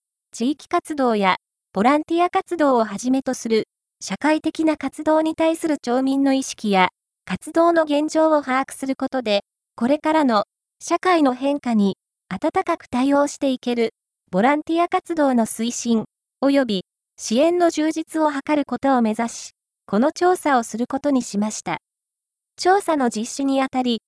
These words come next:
町内に住む方はもちろん、町内で働く方々など、二千人の皆さんに回答をお願いします。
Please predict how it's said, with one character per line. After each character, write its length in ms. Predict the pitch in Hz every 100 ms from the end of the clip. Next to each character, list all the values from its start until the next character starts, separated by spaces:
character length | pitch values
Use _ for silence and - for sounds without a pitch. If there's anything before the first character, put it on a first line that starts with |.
| _ _ -
町 240 | 339 392
内 180 | 349 294
に 140 | 254
住 220 | 240 311 302
む 40 |
方 260 | 254 247 269
は 120 | 233
も 120 | 202
ち 140 | -
ろ 160 | 240 214
ん、 80 | 175 - _ _ -
町 240 | 330 381
内 220 | 349 294
で 80 | 240
働 460 | 220 202 277 294 -
く 60 |
方 220 | - 269 277
々 240 | 269 233
な 140 | 214
ど、 180 | 190 180 175 _ _ -
二 120 | 180
千 220 | - 311
人 240 | 330 330 339
の 100 | 330
皆 260 | 302 311
さ 160 | 311 277
ん 100 | 233
に 180 | 196 185 _
回 280 | - 233 294
答 320 | 311 320 285
を 20 |
お 60 | 269
願 280 | 277 277
い 40 | 269
し 160 | -
ま 100 | 262
す。 200 | 262 -